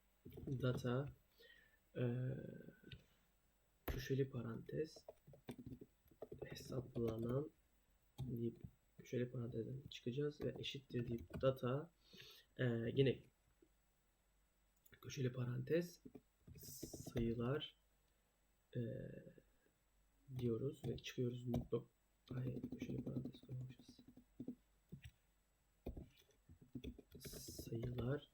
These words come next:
diyoruz. Zaten kendisi de çıkıyor. Sonra apply diyoruz. Hesaplama diyoruz.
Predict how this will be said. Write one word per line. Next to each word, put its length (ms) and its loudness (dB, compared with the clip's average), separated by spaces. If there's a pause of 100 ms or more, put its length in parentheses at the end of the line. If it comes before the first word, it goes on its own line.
diyoruz. 380 -4
Zaten 280 2
kendisi 300 -2
de 80 -4
çıkıyor. 560 -2 (680)
Sonra 480 2 (440)
apply 460 6
diyoruz. 680 0 (1300)
Hesaplama 680 -4
diyoruz. 280 -20